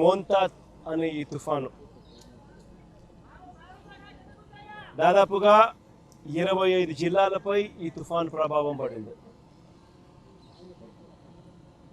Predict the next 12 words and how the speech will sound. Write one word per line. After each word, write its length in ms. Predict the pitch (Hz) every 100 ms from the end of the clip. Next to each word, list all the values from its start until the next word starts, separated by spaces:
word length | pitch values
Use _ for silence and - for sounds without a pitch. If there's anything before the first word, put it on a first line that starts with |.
| - - - - 147
గోదావరి 560 | 185 202 202 196 190
నుంచి, 400 | 180 180 175 208 214 202 165
గోదావరి 520 | 175 180 175 175 165
జిల్లాల, 380 | 165 160 165 160 - - 127
గోదావరి 520 | 156 165 165 160 156
పై 180 | 151 147
నుంచి 340 | 147 147 185 185 - - - - - - -
శ్రీకాకుళం 600 | - 175 165 160 160 151 143 - - - - - - - - 113
దాకా 260 | 135 143 160
దాని 240 | 156 147
ఇంపాక్ట్, 400 | 135 143 143 - 170 - - - - - - - - - 165
ఇటువైపున 480 | 170 185 185 180